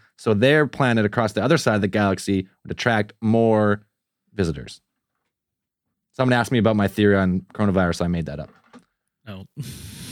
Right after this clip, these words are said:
Speaker 2: I, uh, I also think, you know, there's, with these,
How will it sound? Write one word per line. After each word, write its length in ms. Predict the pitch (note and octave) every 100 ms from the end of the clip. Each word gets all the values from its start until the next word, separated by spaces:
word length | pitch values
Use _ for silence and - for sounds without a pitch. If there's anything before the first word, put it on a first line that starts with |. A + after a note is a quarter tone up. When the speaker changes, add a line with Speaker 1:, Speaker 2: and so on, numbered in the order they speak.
| - - - C4 - _ - - _ _ _ _
Speaker 2:
I, 320 | C#3 D3 E3+ D3+
uh, 320 | C#3 C3 A#2 - - _ _
I 120 | - F#3+
also 280 | G#3 G#3+ F#3+
think, 460 | - F#3 E3 - - _ B2+ -
you 140 | D3
know, 180 | C#3 B2+
there's, 320 | B2 C#3+ B2 B2 _ _ _ _ _ _ _ _ _ _ _ _ _ _ _ _ - - -
with 180 | D3 F3+
these, 200 | G#3+ F3+